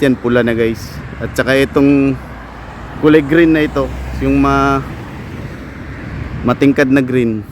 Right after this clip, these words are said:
lahat yan yellow na, guys. Mag-iiba na yan lahat, guys. Ito, babalikan natin to pag, ano,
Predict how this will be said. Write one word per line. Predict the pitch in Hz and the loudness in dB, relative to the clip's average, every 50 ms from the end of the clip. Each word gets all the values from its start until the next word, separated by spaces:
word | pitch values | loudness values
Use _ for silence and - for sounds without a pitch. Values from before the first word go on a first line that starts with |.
| - - - - - - - - - | -16 -18 -18 -16 -16 -16 -14 -12 -8
lahat | 95 101 117 120 - | -4 -2 -2 -2 0
yan | 131 139 131 117 | 4 4 4 6
yellow | 110 113 110 110 104 107 113 | 6 6 4 4 4 2 0
na, | 110 107 104 98 | 0 0 -2 -2
guys. | 98 95 101 - - - - - - - - - - - - - - - - - - - - - - - - - - - - - | -2 -4 -4 -6 -12 -16 -16 -18 -18 -16 -16 -16 -18 -18 -18 -16 -16 -16 -16 -16 -16 -14 -12 -12 -12 -10 -10 -10 -10 -6 -4 -4
Mag-iiba | 95 98 98 117 117 113 107 113 113 | -2 -2 0 0 2 2 4 4 4
na | 110 110 | 4 4
yan | 110 107 107 | 2 2 0
lahat, | 101 101 101 - - | 0 -2 -4 -6 -6
guys. | 107 98 95 - - - | -6 -6 -6 -6 -8 -12
Ito, | - 101 95 87 - 101 98 - - - | -10 -10 -10 -10 -10 -10 -12 -12 -10 -8
babalikan | - 90 87 101 104 107 104 - 107 104 98 | -4 -2 0 2 2 2 2 0 0 0 0
natin | 92 82 101 95 - | -2 -2 -4 -4 -4
to | 98 | -4
pag, | 95 - 87 85 - - 95 98 | -6 -6 -6 -8 -8 -6 -6 -6
ano, | 92 | -6